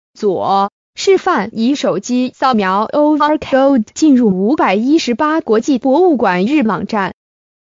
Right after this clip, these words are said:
记者林美雪摄，文化部长郑丽君，中，协同各博物馆代表，以多元、友善、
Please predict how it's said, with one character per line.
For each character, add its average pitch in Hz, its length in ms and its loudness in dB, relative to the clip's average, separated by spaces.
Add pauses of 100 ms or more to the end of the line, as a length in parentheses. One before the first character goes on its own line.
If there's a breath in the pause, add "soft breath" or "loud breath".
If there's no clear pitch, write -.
(180)
记 381 180 2
者 269 220 2
林 302 220 2
美 320 160 2
雪 - 220 -2
摄， 220 320 -4 (240)
文 277 220 2
化 311 220 0
部 311 180 0
长 202 240 -4
郑 330 240 0
丽 185 160 -2
君， 214 360 -2 (240)
中， 277 440 0 (240)
协 339 240 -2
同 226 220 -2
各 339 180 0
博 226 240 2
物 349 160 2
馆 208 220 -2
代 220 220 -2
表， - 260 -2 (240)
以 220 240 0
多 330 220 2
元、 196 320 0 (300)
友 226 180 2
善、 226 320 -2